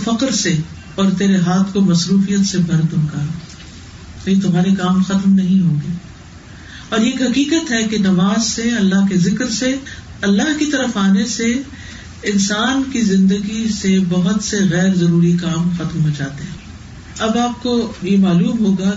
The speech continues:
کہ ایک نئی کتاب آئی ہے جس نے ایک تہلکہ مچا دیا ہے،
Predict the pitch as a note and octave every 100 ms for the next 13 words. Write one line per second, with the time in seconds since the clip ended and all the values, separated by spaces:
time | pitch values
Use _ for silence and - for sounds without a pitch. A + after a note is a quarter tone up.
0 | - F#3+ F3 F#3+ A3 G#3 F#3 F3 E3+ D#3+
1 | E3+ F3 F#3+ G3 F3 - G3 G3 G3 G3+
2 | A3 A3 G3 D#3+ D#3 E3 E3+ D#3+ D#3+